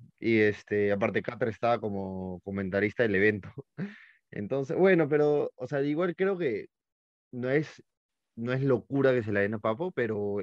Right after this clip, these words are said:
igual era, sien-, siendo mi, mi sensación fue réplica.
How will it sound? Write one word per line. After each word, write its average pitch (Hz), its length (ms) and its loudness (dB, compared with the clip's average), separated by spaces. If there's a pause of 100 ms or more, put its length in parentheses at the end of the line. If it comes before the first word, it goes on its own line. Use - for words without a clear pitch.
igual 110 340 2
era, 104 300 2 (100)
sien-, - 320 -12 (100)
siendo 107 380 -4
mi, 98 300 -8
mi 101 100 -8
sensación 104 480 -4
fue 113 140 2
réplica. 101 480 0